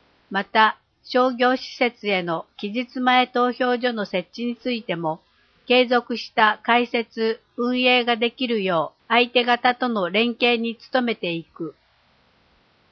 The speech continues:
問い。共通投票所の設置について問う。答え。共通投票所の設置については、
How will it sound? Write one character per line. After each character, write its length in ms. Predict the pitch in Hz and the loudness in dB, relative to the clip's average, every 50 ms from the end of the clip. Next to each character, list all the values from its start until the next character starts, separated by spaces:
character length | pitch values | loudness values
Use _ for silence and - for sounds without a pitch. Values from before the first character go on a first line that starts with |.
| _ _ - | _ _ -4
問 240 | 208 202 202 220 | -2 -2 -2 -2
い。 160 | 233 226 - _ _ _ _ _ _ _ _ _ _ _ _ _ _ _ _ _ - | -4 -6 -10 _ _ _ _ _ _ _ _ _ _ _ _ _ _ _ _ _ -2
共 220 | 262 269 262 262 | 0 2 2 0
通 380 | 262 _ - 247 247 240 247 247 _ _ | -2 _ -6 -4 -2 -2 -4 -4 _ _
投 220 | - 254 269 277 269 | 2 4 4 4 4
票 240 | - 285 277 277 | 4 2 2 4
所 180 | 277 247 269 262 | 2 2 0 0
の 140 | 233 214 202 | 0 -2 -2
設 240 | - 214 196 - _ | -2 -4 -4 -4 _
置 180 | - 240 254 | -6 -4 -2
に 100 | 254 262 | -2 -2
つ 160 | 262 - - | -4 -4 -6
い 140 | 262 254 233 | -6 -6 -4
て 140 | - - 175 | -4 -6 -6
問 320 | - - 185 170 156 143 | -4 -4 -4 -4 -4 -6
う。 40 | - - _ _ _ _ _ _ _ _ _ _ _ _ _ _ _ _ _ _ _ _ _ _ _ _ _ | -8 -14 _ _ _ _ _ _ _ _ _ _ _ _ _ _ _ _ _ _ _ _ _ _ _ _ _
答 400 | - 208 208 - 247 233 220 196 | -4 -4 -2 2 2 4 4 2
え。 200 | 151 135 - _ _ _ _ _ _ _ _ _ _ _ _ _ _ _ _ - | 0 -2 -6 _ _ _ _ _ _ _ _ _ _ _ _ _ _ _ _ 2
共 240 | - 277 285 294 285 | 4 6 6 6 4
通 300 | - - 294 285 285 269 | 0 -4 -4 -4 -2 0
投 240 | - 277 285 294 | 4 4 4 4
票 260 | 285 - 302 302 294 277 | 4 2 0 0 0 0
所 140 | 262 285 | 0 0
の 120 | 262 240 214 | -2 -2 -2
設 260 | - - 208 196 - | -2 -2 -4 -4 -6
置 140 | - - 240 | -8 -6 -4
に 140 | 240 254 247 | -4 -4 -4
つ 160 | - - 254 | -6 -6 -6
い 120 | 254 233 - | -6 -6 -4
て 120 | - 185 | -4 -2
は、 280 | 170 165 151 143 - | 0 0 0 0 -2